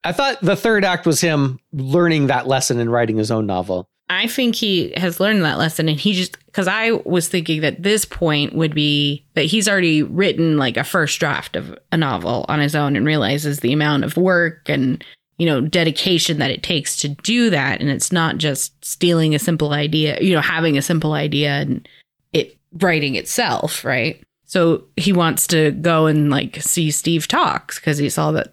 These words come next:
Speaker 2: he was gonna be there. And that's sort of, it would give him the validation that he, he does belong in this world of writing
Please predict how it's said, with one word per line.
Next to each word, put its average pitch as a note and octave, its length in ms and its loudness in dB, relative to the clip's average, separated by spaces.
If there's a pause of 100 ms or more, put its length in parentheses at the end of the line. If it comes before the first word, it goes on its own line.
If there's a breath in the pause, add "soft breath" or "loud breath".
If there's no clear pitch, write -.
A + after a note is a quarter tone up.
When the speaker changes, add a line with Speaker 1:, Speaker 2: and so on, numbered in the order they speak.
(120)
Speaker 2:
he E3+ 120 0
was D#3 160 -2
gonna E3+ 160 0
be C#4 160 0
there. F3+ 260 -2
And - 180 -6
that's - 280 -8
sort D#3 260 -2
of, D3 160 -2 (480 soft breath)
it G3 80 0
would G3+ 180 4
give F#3 220 4
him F3+ 480 2
the D3 480 0 (240)
validation D#3 880 2
that A2 160 -2
he, E3 340 0
he G#3 120 4
does F#3 260 4
belong E3 340 4
in D#3 100 2
this D3 140 0
world C#3+ 320 2
of C3 120 -2
writing C3 560 -2